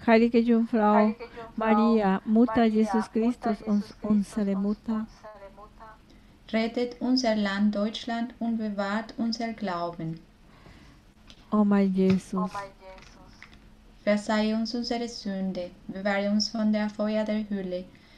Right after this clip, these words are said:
Speaker 2: führe alle Seelen in den Himmel, besonders jene, die deine Barmherzigkeit am meisten bedürfen. Amen.
Speaker 1: Heiliges Herr Jesus.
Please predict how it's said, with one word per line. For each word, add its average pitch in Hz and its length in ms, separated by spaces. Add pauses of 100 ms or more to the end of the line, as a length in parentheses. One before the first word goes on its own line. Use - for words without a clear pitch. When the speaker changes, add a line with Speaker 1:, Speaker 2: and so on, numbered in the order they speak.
(160)
Speaker 2:
führe 196 280
alle 214 380
Seelen 233 400
in 240 120
den 240 160
Himmel, 180 640 (120)
besonders 202 680
jene, 202 400 (480)
die 208 100
deine 226 320
Barmherzigkeit 202 1120
am 196 140
meisten 190 480
bedürfen. 175 760 (200)
Amen. 165 420 (1300)
Speaker 1:
Heiliges 214 760
Herr 202 240
Jesus. 208 600